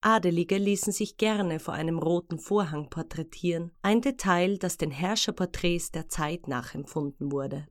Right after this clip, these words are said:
Übrigens ist Julie von Woyna für die Gemäldesammlung des Universalmuseums Joanneum von großer Bedeutung. Sie vermachte dem Museum einhundertfünfundfünfzig Gemälde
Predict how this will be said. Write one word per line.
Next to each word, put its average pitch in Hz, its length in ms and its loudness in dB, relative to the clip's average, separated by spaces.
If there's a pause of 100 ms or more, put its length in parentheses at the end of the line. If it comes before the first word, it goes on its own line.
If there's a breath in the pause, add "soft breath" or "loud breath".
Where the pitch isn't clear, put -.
(600)
Übrigens 220 680 4
ist - 300 0
Julie 226 240 6
von 202 240 2
Woyna 190 420 2
für - 180 0
die 185 100 2
Gemäldesammlung 185 960 2
des 175 220 0
Universalmuseums 180 1300 2
Joanneum 170 600 2
von 185 180 -2
großer 156 400 -2
Bedeutung. 185 680 0 (180)
Sie 214 220 4
vermachte 220 520 4
dem 214 120 6
Museum 185 540 4
einhundertfünfundfünfzig 208 1600 2
Gemälde 156 640 2